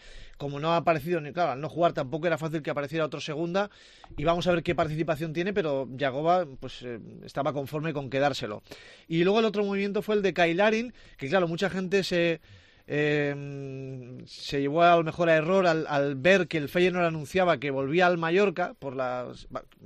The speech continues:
el Feyenoord lo que decía es que devolvía al jugador, que ahí no ha funcionado, no estaba jugando.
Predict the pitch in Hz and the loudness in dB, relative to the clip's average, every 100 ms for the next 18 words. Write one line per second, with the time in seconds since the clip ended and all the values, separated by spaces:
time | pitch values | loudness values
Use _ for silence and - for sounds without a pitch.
0 | 92 131 180 196 196 175 175 196 - 202 | -14 -2 2 4 2 2 2 2 4 4
1 | 160 151 175 170 147 156 208 - _ _ | 4 4 4 4 4 4 4 0 _ _
2 | - - 127 151 160 151 143 156 131 156 | -16 -6 -2 0 2 2 0 -4 -2 0
3 | 196 202 147 147 131 123 139 180 220 | 2 0 -2 -2 -2 0 2 2 2